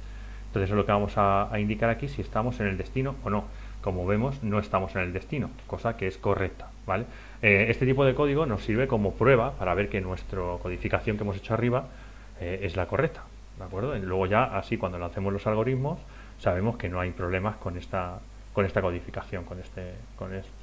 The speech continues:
con estas instrucciones, ¿no?, que hemos escrito. Bien, pues luego ya lo único que estamos mostrando son los hijos que tiene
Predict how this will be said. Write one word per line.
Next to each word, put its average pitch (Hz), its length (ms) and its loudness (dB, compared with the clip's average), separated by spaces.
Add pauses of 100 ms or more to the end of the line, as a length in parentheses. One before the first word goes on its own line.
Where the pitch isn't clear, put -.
con 98 120 -8
estas 95 220 -2
instrucciones, 90 500 -2
¿no?, 98 160 -4
que 104 60 -4
hemos 92 180 -6
escrito. 98 400 -4 (920)
Bien, 151 280 4
pues 98 240 4 (140)
luego 113 260 8
ya 143 320 6
lo 104 100 4
único 117 160 6
que 120 60 6
estamos 123 260 4
mostrando 143 400 2
son 107 200 2
los 104 160 0
hijos 131 240 -4
que 104 100 -6
tiene 110 200 0